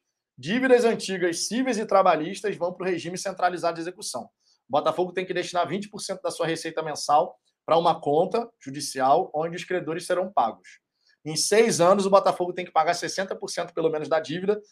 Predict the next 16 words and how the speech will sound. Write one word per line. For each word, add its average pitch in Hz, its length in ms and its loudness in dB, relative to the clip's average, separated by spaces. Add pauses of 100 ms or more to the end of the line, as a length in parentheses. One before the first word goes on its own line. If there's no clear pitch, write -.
(200)
Com 180 160 4
isso, 202 260 0
ganha 185 220 2
mais 180 200 0
quatro 208 480 4
anos 208 300 2
e 202 40 2
essa, 190 380 0 (220)
essa, 170 400 4
esse 160 160 -2
percentual 175 500 -2
cai 180 140 0
pra 185 140 -2
quinze 180 260 -8
por 185 140 -14
cento. - 180 -12